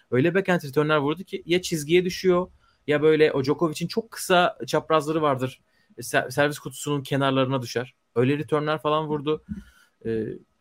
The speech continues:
çok iyi bir return performansı bugün. Serviste de iyiydi tabii. Onun artı biri forehand'i genelde çok iyi işliyor. Bu sene bilmiyorduk, emin değildik. Toprakta çok kötü başlamıştı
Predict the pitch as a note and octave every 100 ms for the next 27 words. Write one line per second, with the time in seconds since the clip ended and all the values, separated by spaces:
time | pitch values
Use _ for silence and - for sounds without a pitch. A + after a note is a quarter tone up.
0 | _ - C#3 C3 C3+ C3 B2 A#2+ A#2+ A#2
1 | A#2+ C3 A#2+ A2+ A#2 G#2 G#2 - G#2+ A#2
2 | G#3 - _ - _ _ - - B2 B2
3 | F#3+ C3 G#2+ G2 G#2+ G#2 A2 A2 A2+ A2+
4 | A2 A2+ A#2+ A2+ A2 G#2+ A2+ - _ A2
5 | G#2+ G#2+ A2 - _ _ _ - A#2+ A#2
6 | A2+ - G2 A2+ F#3 - - _ C3+ B2+
7 | D#3+ D3+ D3+ F3 C3+ - B2 C3 C3+ D#3
8 | C3 C3+ - C#3+ A#2+ - C#3+ - C#3+ C3+
9 | C#3 D#3 C3+ - A2 - D#3+